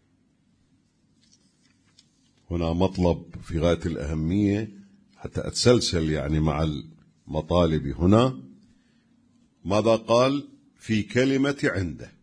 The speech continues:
في تحقيق المعنى لكلمة عنده.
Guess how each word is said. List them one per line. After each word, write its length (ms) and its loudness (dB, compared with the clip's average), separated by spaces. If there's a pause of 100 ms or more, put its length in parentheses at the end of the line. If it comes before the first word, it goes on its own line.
(520)
في 320 2
تحقيق 760 -2
المعنى 720 -2
لكلمة 800 -4
عنده. 1080 -4